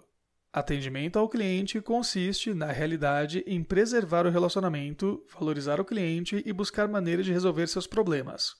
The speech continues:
contando com uma equipe motivada e preparada,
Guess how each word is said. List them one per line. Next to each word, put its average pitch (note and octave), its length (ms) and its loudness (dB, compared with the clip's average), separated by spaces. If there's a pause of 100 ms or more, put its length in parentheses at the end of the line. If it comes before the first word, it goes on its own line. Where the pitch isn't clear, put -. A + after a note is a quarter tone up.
contando F3+ 540 2
com A3 100 -6
uma G#3 140 0
equipe F#3 280 0
motivada D#3 640 0
e G#3+ 60 -4
preparada, E3+ 760 2